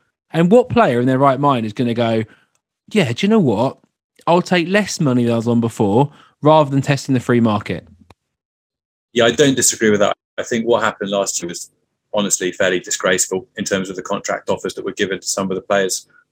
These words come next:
Speaker 2: who have now left the club. From what we heard, some of the offers were literally insulting, um, and you cannot blame those players for leaving in the slightest. But yeah, my point is that the club does have the first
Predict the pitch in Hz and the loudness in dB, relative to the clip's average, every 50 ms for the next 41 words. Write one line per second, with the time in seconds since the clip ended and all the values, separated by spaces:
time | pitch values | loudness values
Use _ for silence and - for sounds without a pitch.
0 | _ - 101 92 - 98 95 95 101 101 - - - 90 - 107 107 110 - - | _ -4 -4 -2 -2 -2 0 0 0 -2 -2 -10 -12 -4 -2 -2 -2 -2 -4 -10
1 | - 104 98 95 92 92 - 92 90 92 92 92 90 - - - _ _ _ _ | -6 -4 -2 0 -2 -2 -2 -2 -2 0 0 -2 -2 -6 -12 -16 _ _ _ _
2 | _ _ _ _ _ _ _ _ _ _ _ _ _ _ _ - - 110 104 101 | _ _ _ _ _ _ _ _ _ _ _ _ _ _ _ -2 0 0 0 0
3 | 95 87 104 98 95 95 - - 98 - - 95 - - 95 90 90 87 - _ | -2 -2 -2 -2 -2 -2 -2 -4 -6 -4 -4 -8 -6 -2 -2 -2 -2 -2 -6 _
4 | _ _ _ _ _ _ _ 101 92 87 - - - 92 87 87 85 85 82 80 | _ _ _ _ _ _ _ -8 -8 -8 -6 -8 -8 -6 -6 -6 -6 -8 -6 -6
5 | - - 85 87 85 - 87 87 92 - _ _ _ _ _ _ _ _ _ _ | -4 -4 -4 -6 -6 -8 -8 -10 -10 -12 _ _ _ _ _ _ _ _ _ _
6 | _ 95 92 95 95 92 90 90 87 82 92 87 - _ - 113 98 95 90 - | _ -2 0 0 0 -2 -4 -6 -6 -6 -8 -8 -8 _ -4 -4 -2 -4 -2 0
7 | 92 90 90 90 87 90 - _ 90 82 82 82 - - 90 87 85 85 85 85 | -2 0 0 0 -2 -2 -2 _ -4 -4 -4 -4 -6 -6 -4 -4 -4 -4 -4 -6
8 | 87 87 82 - 98 95 95 - - 98 90 - - - _ - - _ _ _ | -6 -6 -4 -2 0 0 0 -2 -4 -6 -6 -6 -8 -10 _ -20 -20 _ _ _
9 | _ - 104 - - - _ - 104 95 101 101 - - 127 123 101 98 95 - | _ 0 0 0 0 -6 _ 0 0 2 2 0 0 0 0 0 0 0 -4 -2
10 | - 92 - - _ _ _ _ _ _ _ _ _ _ _ - 104 - _ - | -2 -2 -4 -4 _ _ _ _ _ _ _ _ _ _ _ -10 -10 -10 _ -8
11 | - 110 98 90 85 - _ _ 101 98 95 92 90 - - - 90 87 87 85 | -2 0 0 0 -2 -6 _ _ 2 2 2 2 0 -2 -4 -2 -4 -4 -4 -8
12 | _ _ _ 95 90 - _ - 95 87 85 - - - - - | _ _ _ -10 -10 -10 _ -2 0 0 0 -2 -8 -12 -18 -20